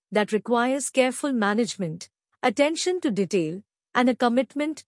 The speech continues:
to best practices to ensure a successful harvest.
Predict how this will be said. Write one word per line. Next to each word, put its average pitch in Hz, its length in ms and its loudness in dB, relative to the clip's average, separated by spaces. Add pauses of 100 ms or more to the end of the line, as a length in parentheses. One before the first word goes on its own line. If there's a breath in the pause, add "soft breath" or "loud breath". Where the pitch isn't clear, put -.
to 269 80 0
best 254 420 0
practices 247 760 -2
to 254 100 -2
ensure 285 680 -2
a 262 80 -2
successful 262 720 -2
harvest. 226 720 -2